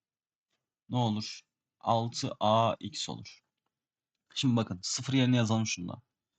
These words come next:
F türev sıfır ne olur arkadaşlar? Sıfır yazarsam B gelir. Yani B artı dokuz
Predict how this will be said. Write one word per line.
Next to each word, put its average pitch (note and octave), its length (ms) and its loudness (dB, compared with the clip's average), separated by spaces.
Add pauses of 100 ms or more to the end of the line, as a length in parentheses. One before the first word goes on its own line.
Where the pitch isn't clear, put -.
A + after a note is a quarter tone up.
(140)
F B2 180 -2
türev B2+ 220 0
sıfır B2+ 300 -2
ne B2+ 40 4
olur A2+ 220 2
arkadaşlar? F2+ 420 -8
Sıfır - 220 -12
yazarsam F#2 480 -8
B G2+ 240 0
gelir. E2+ 320 -10 (540)
Yani G2+ 460 -4
B A#2+ 200 2
artı F#2+ 460 0
dokuz G2+ 520 -10